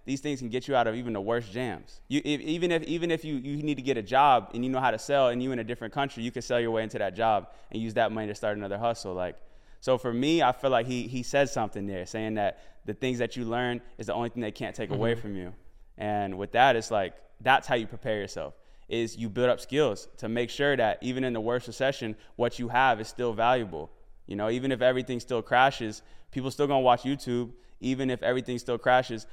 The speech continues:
Speaker 1: people still gonna wanna, um, buy cars. People still gonna wanna go shopping. People still gonna wanna, you, you could name all these different things. You get what I'm trying to say though, right?
Speaker 2: Mm-hmm.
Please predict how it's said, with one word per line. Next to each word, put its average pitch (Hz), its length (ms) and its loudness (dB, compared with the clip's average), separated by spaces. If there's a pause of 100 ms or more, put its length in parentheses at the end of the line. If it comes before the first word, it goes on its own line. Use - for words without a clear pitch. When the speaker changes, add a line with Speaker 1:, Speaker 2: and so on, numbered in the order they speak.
(120)
Speaker 1:
people 127 220 -6
still 131 180 -2
gonna 123 180 0
wanna, 117 440 0 (260)
um, 87 680 -4 (640)
buy 113 180 6
cars. 123 480 6
People 120 180 -6
still 127 160 -6
gonna 120 160 0
wanna 117 220 -2
go 117 260 0
shopping. 117 460 0
People 117 180 -8
still 117 160 -6
gonna 113 160 -4
wanna, 113 360 -2
you, 139 120 -10
you 170 140 -8
could 147 120 -2
name 135 220 0
all 117 120 4
these 110 120 -4
different 95 200 -10
things. 95 220 -10
You 131 80 -2
get 135 100 6
what 120 80 6
I'm 107 60 -2
trying 101 180 -4
to - 60 -8
say 92 100 -6
though, 82 120 -2
right? 87 220 6
Speaker 2:
Mm-hmm. 117 100 -2